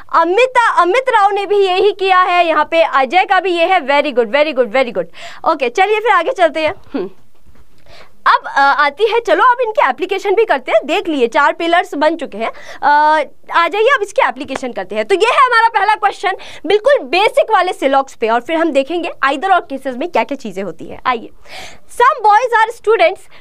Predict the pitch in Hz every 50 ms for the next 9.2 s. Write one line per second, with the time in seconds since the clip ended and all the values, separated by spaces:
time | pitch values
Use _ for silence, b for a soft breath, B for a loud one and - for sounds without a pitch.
0 | b b - 539 571 - 370 349 392 403 440 440 427 - - - 370 359 370 370
1 | 349 349 - 214 180 - - 302 311 320 320 330 330 330 330 277 233 277 294 330
2 | 370 392 381 - - 370 370 381 - - 523 571 - - 339 - - - - 294
3 | 302 523 - B B B B B - - b b b b b b b b b b
4 | b b b - - - - - - 302 302 311 359 359 349 - 359 370 359 359
5 | 349 339 339 349 349 440 - - - - - - - - - - - - - -
6 | - - - - - - - - - - - - - b b b b b b b
7 | b b b b b - - - - - - - - - - - 381 508 622 679
8 | 679 - - 427 453 453 508 508 508 494 427 427 415 - 403 415 427 392 359 -
9 | - 233 185 175